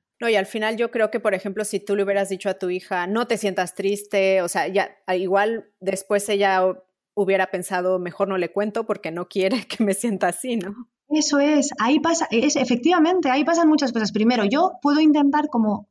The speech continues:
Speaker 2: consolarla y decirla, "No, pero ¿por qué estás así? Qué tonterías, y está todo bien". Entonces, lo primero que, si hago eso, lo que le estoy diciendo es, "Lo que estás sintiendo no está bien, no deberías estarlo
Speaker 1: Ya.
Speaker 2: sintiendo". Y claro, eso es mentira, ¿no? Eso es mentira,
Speaker 1: Sí,
Speaker 2: ¿no?
Speaker 1: sí.
Speaker 2: Y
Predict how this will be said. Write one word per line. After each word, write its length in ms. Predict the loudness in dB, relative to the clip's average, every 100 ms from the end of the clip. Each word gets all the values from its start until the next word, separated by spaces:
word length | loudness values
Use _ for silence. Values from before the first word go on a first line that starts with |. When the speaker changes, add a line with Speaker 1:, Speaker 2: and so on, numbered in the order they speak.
| _
Speaker 2:
consolarla 720 | -6 -6 -8 -2 0 2 2
y 80 | 0
decirla, 340 | -4 -8 -8 -8 -10 _ _ _ _ 4
"No, 280 | 4 6 4
pero 160 | 2
¿por 120 | 0
qué 60 | -2
estás 220 | -4 -4
así? 360 | -4 2 4 4
Qué 80 | 2
tonterías, 680 | 4 4 6 4 4 4 2
y 60 | -2
está 200 | -2 -2
todo 220 | 0 0
bien". 220 | 2 2 0
Entonces, 240 | 0 0
lo 80 | 0
primero 320 | 4 4 2
que, 100 | 0
si 180 | -2 0
hago 180 | 2 2
eso, 240 | 0 2
lo 120 | 0 2
que 160 | -2
le 100 | -2
estoy 220 | -2 2
diciendo 440 | 4 4 0 0 2
es, 280 | 2 2 -2 _ -4
"Lo 80 | -2
que 60 |
estás 240 | 0 -2 0
sintiendo 380 | 2 4 2 2
no 80 | -2
está 220 | -6 -4
bien, 220 | -2 -2 -4 0
no 120 | 2
deberías 480 | 4 4 4 2 -2
estarlo 260 | -8 -6
Speaker 1:
Ya. 120 | -4 -6
Speaker 2:
sintiendo". 480 | -4 -4 -2 -4 -6 _ _ _
Y 80 | -4
claro, 200 | 0 0 0
eso 140 | 2
es 60 | 4
mentira, 460 | 4 4 2 0 -4 _ -4
¿no? 200 | -2 -2 -6 _
Eso 140 | 0
es 60 | 4
mentira, 460 | 4 4 2 0 -2
Speaker 1:
Sí, 40 |
Speaker 2:
¿no? 100 | -4 -6
Speaker 1:
sí. 340 | -6 -6 -6
Speaker 2:
Y 80 | -4